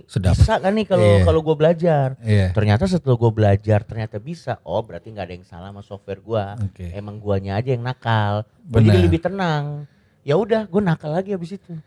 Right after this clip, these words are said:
Speaker 1: Tapi <laughs> terlihat sih dari lu kritis luar biasa sih. Nah, tapi gini,
Speaker 2: Ah.
Speaker 1: Cok, ini mungkin udah sering dibahas di
Speaker 2: Iya.
Speaker 1: berbagai macam podcast ya. Itu di saat pelajaran agama di saat itu.
Speaker 2: Iya.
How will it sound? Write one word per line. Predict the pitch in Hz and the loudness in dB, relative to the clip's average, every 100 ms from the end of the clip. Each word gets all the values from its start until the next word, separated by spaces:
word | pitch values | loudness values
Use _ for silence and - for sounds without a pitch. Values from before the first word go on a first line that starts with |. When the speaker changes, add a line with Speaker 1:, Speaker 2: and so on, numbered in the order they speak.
| _ _ _ _ | _ _ _ _
Speaker 1:
Tapi | 110 107 - | 0 4 4
<laughs> | - - - 349 - - - - 1077 415 415 | 2 -4 -2 -2 -2 -2 0 0 0 -2 2
terlihat | 202 202 247 214 196 | 4 6 6 6 6
sih | 175 | 4
dari | 156 139 139 | 6 6 6
lu | 139 | 6
kritis | 147 143 135 127 | 6 4 4 6
luar | 127 117 | 6 6
biasa | 127 135 120 | 6 6 6
sih. | 101 | 4
Nah, | 120 156 | 2 0
tapi | - - 185 | 0 2 4
gini, | 190 | 6
Speaker 2:
Ah. | 185 165 | 8 8
Speaker 1:
Cok, | - | 6
ini | 160 | 6
mungkin | 185 156 190 | 6 4 4
udah | 160 - - | 2 2 -8
sering | - 131 | 2 6
dibahas | 127 117 120 | 6 8 6
di | 113 113 104 101 | 8 6 6 8
Speaker 2:
Iya. | 101 117 - | 8 8 6
Speaker 1:
berbagai | 104 107 110 110 | 2 4 6 6
macam | 104 | 4
podcast | 95 131 - 127 - | 4 4 4 2 2
ya. | 82 - - - - - - - | -2 -6 -20 -20 -20 -20 -20 -20
Itu | - 262 | -10 0
di | 208 | 4
saat | 175 | 4
pelajaran | - 156 147 147 143 | 4 4 6 6 4
agama | 135 170 180 | 4 6 6
di | 147 | 6
saat | - - | 6 4
itu. | 160 - 120 113 - _ - - | 2 2 2 2 -4 _ -20 -2
Speaker 2:
Iya. | 123 113 | 4 4